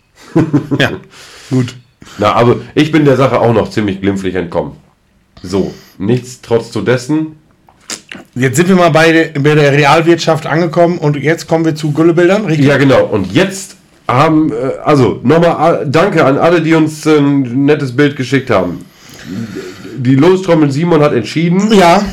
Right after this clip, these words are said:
Speaker 2: aber obwohl, wir haben auch, ich muss sagen, gemeinsam für dich.
Speaker 1: Ja, wir haben da, wir waren da, wir waren da im Konsens unterwegs,
Speaker 2: Mhm.
Speaker 1: muss man sagen.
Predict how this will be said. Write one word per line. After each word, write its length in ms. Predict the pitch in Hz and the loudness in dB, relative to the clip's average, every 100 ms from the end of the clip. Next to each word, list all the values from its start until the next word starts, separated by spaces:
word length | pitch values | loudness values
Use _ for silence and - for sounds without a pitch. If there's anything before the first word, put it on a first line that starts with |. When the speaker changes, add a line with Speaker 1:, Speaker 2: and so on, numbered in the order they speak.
| - - | -6 0
Speaker 2:
aber 240 | 175 202 | 2 4
obwohl, 460 | 202 160 190 254 190 | 2 2 2 2 2
wir 140 | 196 | 2
haben 280 | 185 226 226 | 2 2 0
auch, 540 | 220 190 165 175 208 - | 0 0 2 2 2 0
ich 120 | 165 | 2
muss 200 | 180 170 | 4 4
sagen, 460 | 180 180 180 175 156 | 4 2 0 0 0
gemeinsam 680 | 160 156 165 143 123 120 | 2 2 2 2 0 -2
für 220 | 117 - | -2 -2
dich. 260 | 120 117 - | -2 -2 -4
Speaker 1:
Ja, 400 | 147 139 135 110 | -8 -2 0 2
wir 100 | 110 | 2
haben 140 | 131 123 | 2 2
da, 180 | 131 127 | 0 2
wir 140 | 151 | 2
waren 140 | 185 180 | 2 2
da, 120 | 165 147 | 0 0
wir 120 | 156 | 0
waren 140 | 170 175 | 2 2
da 80 | |
im 140 | 147 127 | 0 0
Konsens 540 | 135 120 98 92 85 | 0 0 0 -2 -2
unterwegs, 380 | 69 82 73 69 | -10 -10 -6 0
Speaker 2:
Mhm. 160 | 156 156 | 4 4
Speaker 1:
muss 100 | 165 | 2
man 100 | - | -4
sagen. 160 | - | -14